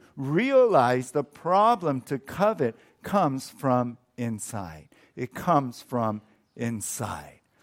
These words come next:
You know, when our oldest son was small, uh, he's, how old is he now? Thirty-one he's gonna be. Uh, when he was a small boy, I remember Grandma gave him a ten dollar bill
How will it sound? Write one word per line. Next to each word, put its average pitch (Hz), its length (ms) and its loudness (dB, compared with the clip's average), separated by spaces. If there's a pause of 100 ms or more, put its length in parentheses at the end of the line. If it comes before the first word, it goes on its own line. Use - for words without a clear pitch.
(340)
You 143 80 -4
know, 147 200 4
when 143 160 2
our 123 180 4
oldest 135 540 0
son 131 340 2
was 110 140 -6
small, 120 680 2 (260)
uh, 92 160 -8
he's, 120 560 -6
how 302 100 -10
old 294 100 -12
is 262 100 -10
he 254 60 -10
now? 247 280 -6
Thirty-one 127 1160 -2
he's 123 200 -4
gonna 110 260 -4
be. 95 280 -8 (360)
Uh, 123 140 4
when 139 160 2
he 156 100 0
was 147 220 2
a 127 60 -2
small 147 480 4
boy, 139 260 4
I 127 140 4
remember 123 480 -2
Grandma 117 540 0
gave 110 280 -4
him 104 160 -8
a 92 60 -10
ten 143 420 -8
dollar 123 380 -6
bill 90 380 -8